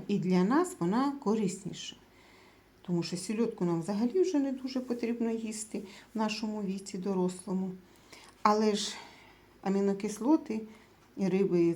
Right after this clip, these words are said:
і рибний жир, то нам оце потрібно. Тому я ж кажу, вона гарної якості. Тому іноді,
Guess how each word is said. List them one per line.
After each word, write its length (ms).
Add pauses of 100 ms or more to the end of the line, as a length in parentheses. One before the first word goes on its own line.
і 100
рибний 360
жир, 280
то 120
нам 220
оце 200
потрібно. 580 (100)
Тому 180
я 60
ж 120
кажу, 240
вона 220
гарної 580
якості. 600 (540)
Тому 280
іноді, 640